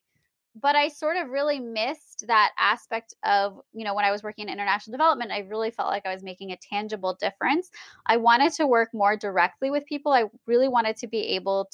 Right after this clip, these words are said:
to help small businesses and entrepreneurs who were doing good and positive things for the world. And I also really wanted to travel and be a digital nomad. And somehow this all came together in this idea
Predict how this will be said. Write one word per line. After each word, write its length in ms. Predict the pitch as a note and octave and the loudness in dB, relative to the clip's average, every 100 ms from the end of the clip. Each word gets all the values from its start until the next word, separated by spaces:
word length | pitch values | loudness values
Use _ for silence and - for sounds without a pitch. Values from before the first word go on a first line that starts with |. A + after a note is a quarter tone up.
| - | -10
to 200 | G3 F#3+ | -8 -6
help 320 | - G3 G3 | -2 -2 -2
small 320 | - G3 G3+ | -2 2 2
businesses 560 | F3+ F#3 G#3 - A3+ G#3+ | 0 -4 -8 -4 -2 0
and 120 | G3+ | 0
entrepreneurs 680 | F3+ F#3+ F#3+ G3+ F#3 F#3+ - | 0 0 -4 -8 -6 -6 -8
who 140 | F#3+ | -6
were 200 | F#3 F3+ - - - _ | -2 -2 -6 -20 -20 _
doing 280 | B3 C4+ C4+ | 0 0 2
good 260 | A#3+ A#3+ - | 2 2 0
and 100 | G#3+ | -8
positive 480 | - G#3 G#3 A3+ G#3 | -2 2 2 0 -6
things 380 | - F3 F3+ - | -4 -4 -4 -12
for 100 | - | -8
the 80 | C4+ | -8
world. 400 | C#4+ D4+ F4 F#4+ _ _ _ _ | -6 -6 -6 -8 _ _ _ _
And 140 | B3 C#4+ | 0 4
I 80 | D4 | 6
also 380 | D#4 - G#4+ | 4 2 -4
really 280 | D#4 C#4+ D#4 | -2 -2 -2
wanted 360 | C#4 C4 C4+ C4+ | -4 -6 -6 -10
to 100 | C4+ | -10
travel 460 | - G#3+ C#4 G#3 | -2 -2 0 -4
and 140 | E3+ G3+ | -6 -8
be 120 | A3 | -8
a 40 | |
digital 300 | A3+ A#3 A#3+ | -8 -10 -10
nomad. 500 | A3 F#3+ B3 G3 - - | -6 -6 -4 -4 -4 -6
And 220 | F#3 G#3 _ | -8 -10 _
somehow 840 | - - C4+ E4+ E4 B3+ B3 F4 D#4 | -10 2 2 2 0 4 4 4 2
this 180 | C4 C4 | -2 0
all 220 | A#3 C#4 | -2 -2
came 240 | - C4+ | -4 -10
together 360 | C4 G#3+ A3 B3+ | -6 -4 -2 -2
in 140 | G#3+ | -4
this 160 | A3 C4 | -8 -4
idea 640 | A3+ A3+ G3 G3 A3 D4 | -4 -4 -8 -4 -2 -2